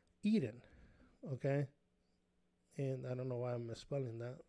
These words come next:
I've spelled that a thousand times. But there's Eden there, okay? Um, so that, okay, when we look at humanity now, Eden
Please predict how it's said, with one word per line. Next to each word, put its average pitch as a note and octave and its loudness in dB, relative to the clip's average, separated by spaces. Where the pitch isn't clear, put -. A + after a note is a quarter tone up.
I've C3+ -8
spelled B2+ -8
that B2+ -6
a A#2+ -6
thousand A#2+ -2
times. B2+ -4
But C3+ 8
there's D3 8
Eden C#3+ 8
there, A#2+ 4
okay? C3 4
Um, D3 6
so D#3 10
that, D3 4
okay, D3 6
when C#3+ 6
we C#3 6
look C#3+ 8
at C#3+ 6
humanity C#3+ 2
now, A#2+ 0
Eden E3 8